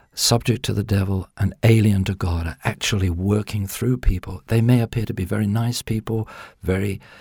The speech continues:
you know, committed in all kinds of ways, but it just shows you. I mean, Aaron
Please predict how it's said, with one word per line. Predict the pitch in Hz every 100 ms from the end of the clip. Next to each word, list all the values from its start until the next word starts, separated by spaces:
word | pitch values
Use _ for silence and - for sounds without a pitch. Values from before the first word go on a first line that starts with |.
| -
you | - 107
know, | 95 95 -
committed | - 95 117 117 110
in | 98
all | 95 113 110
kinds | - 104 98
of | 101
ways, | 98 90 92 - _ - - - -
but | 104
it | 101
just | - 117
shows | - 143 143 139 101
you. | 87 - _ -
I | 101
mean, | 98 -
Aaron | 113 127 113 95